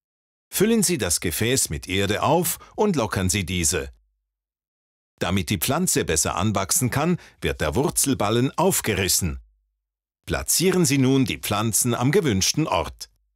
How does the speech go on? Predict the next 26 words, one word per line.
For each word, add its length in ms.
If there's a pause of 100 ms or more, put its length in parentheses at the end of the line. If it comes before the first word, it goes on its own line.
(1040)
Pflanzen 520
mit 200
weichen 400
Trieben 420
benötigen 540
eine 220
Stütze, 540 (220)
damit 320
sie 160
nicht 240
unter 220
der 160
Last 320
der 100
Früchte 420
zusammenbrechen. 920 (1000)
Um 240
bei 180
Tomatenpflanzen 1000
Pilzkrankheiten 920
zu 140
vermeiden, 520
ist 220
darauf 300
zu 180
achten, 440